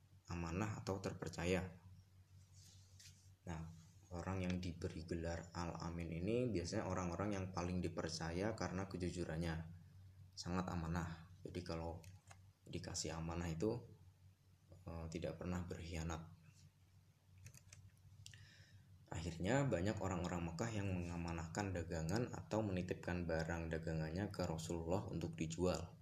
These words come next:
Nah, salah satu penitip barangnya itu adalah Khadijah. Nah, Khadijah sendiri kita tahu bahwa, eh, ia adalah,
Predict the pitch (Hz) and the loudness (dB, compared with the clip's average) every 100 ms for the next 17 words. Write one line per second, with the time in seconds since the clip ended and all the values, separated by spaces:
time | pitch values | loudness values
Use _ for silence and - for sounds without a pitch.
0 | - - - - - - - - - - | -18 -20 -20 -20 -20 -20 -20 -20 -20 -20
1 | - - 85 80 85 82 85 82 82 87 | -16 -6 -2 0 2 0 0 -2 -2 -2
2 | 85 92 - 85 85 82 82 85 80 - | 0 -2 0 0 0 0 0 0 -2 -6
3 | - 82 80 - 117 139 - 92 85 82 | -8 -6 -6 4 4 4 0 -2 0 2
4 | 113 135 - - - - - - - - | 2 0 -4 -12 -20 -20 -20 -20 -20 -20
5 | - - - - 92 90 90 104 85 - | -20 -20 -8 -2 0 2 4 6 4 0
6 | - - - - - - - - - - | -10 -16 -20 -20 -20 -20 -20 -20 -20 -20
7 | - - 82 82 80 80 80 80 80 85 | -18 -8 -4 0 0 2 2 2 0 2
8 | 82 101 101 87 82 82 104 87 82 90 | 6 6 6 4 2 4 4 4 2 2
9 | - - - - 82 85 82 98 80 82 | 0 -10 -8 -6 -4 -2 0 2 4 4